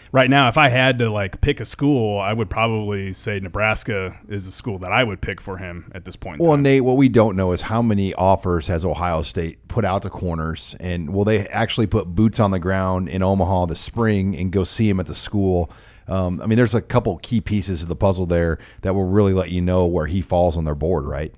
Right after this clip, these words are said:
Speaker 1: Yeah, exactly. I mean, uh, and we'll get a much more clear picture of that this spring, like you said, uh, you know, in terms of,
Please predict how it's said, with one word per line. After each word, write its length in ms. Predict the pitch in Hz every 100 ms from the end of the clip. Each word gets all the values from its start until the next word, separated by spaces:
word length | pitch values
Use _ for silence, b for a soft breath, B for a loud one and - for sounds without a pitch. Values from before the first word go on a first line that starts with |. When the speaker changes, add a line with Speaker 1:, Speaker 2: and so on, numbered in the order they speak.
| -
Speaker 1:
Yeah, 260 | 190 110
exactly. 580 | 90 95 98 95 101 98
I 60 | 107
mean, 280 | 104 95 95 B B B -
uh, 240 | 107 104
and 160 | 131 143
we'll 120 | 190
get 120 | 170
a 60 | 127
much 420 | 123 120 - -
more 220 | 135 120
clear 320 | 110 - 120 117
picture 440 | 120 113 - 110
of 100 | 98
that 320 | 95 98 95 104 117
this 160 | 110
spring, 360 | - 120 107 98
like 140 | 101
you 60 | 98
said, 320 | - 104 90
uh, 60 | 95
you 320 | 95 - 104
know, 140 | 95
in 240 | 92 107 104
terms 320 | 113 107 98
of, 240 | 98 95